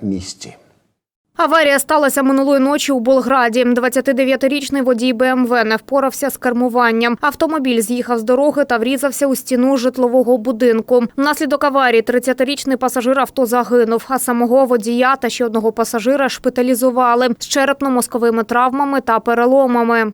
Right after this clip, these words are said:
Speaker 2: Водія перевірили на вміст алкоголю в крові. Він був п'яний. За фактом Д Т П проводиться досудове розслідування, повідомили у прес-службі облполіції.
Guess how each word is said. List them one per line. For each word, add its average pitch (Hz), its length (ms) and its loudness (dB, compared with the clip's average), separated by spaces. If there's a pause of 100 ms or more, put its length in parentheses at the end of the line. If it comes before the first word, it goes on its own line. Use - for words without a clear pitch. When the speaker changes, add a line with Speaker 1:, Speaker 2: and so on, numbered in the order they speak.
Speaker 2:
Водія 294 360 0
перевірили 285 540 0
на 254 140 0
вміст 254 260 -4
алкоголю 247 460 0
в 226 60 -2
крові. 254 540 0
Він 233 220 0
був 240 140 2
п'яний. 226 680 0
За 277 140 -4
фактом 302 360 -2
Д 285 60 -2
Т 285 120 0
П 240 180 0
проводиться 262 540 0
досудове 247 500 0
розслідування, 226 840 0
повідомили 262 520 0
у 262 40 0
прес-службі 247 560 -2
облполіції. 226 1040 0